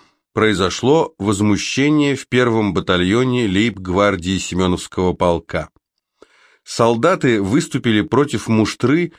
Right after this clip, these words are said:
и непотребного отношения со стороны нового командира полка Шварца, назначенного самим государем.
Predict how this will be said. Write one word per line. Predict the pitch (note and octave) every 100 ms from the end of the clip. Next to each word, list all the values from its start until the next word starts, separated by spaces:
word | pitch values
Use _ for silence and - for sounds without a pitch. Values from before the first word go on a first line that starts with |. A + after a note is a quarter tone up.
| _ -
и |
непотребного | A#2 A2+ A2+ - B2+ C#3 A#2+ A#2 G#2+
отношения | G2+ G#2 G#2 - D3+ D3 B2
со | G#2+
стороны | - A2+ A2+ A#2+ A2
нового | A2+ A#2 G2+ F#2+
командира | - G2+ G#2 F#2+ G2 F#2
полка | G2+ G#2 G#2 D3+ D3 - _
Шварца, | - - A#2+ C#3 F2 - F2 D2+ _ _
назначенного | - G#2 F#2 G#2 F#2+ - G2 G2 F#2+
самим | - A2 G#2 F#2+
государем. | G2 - A#2+ G2 D2 -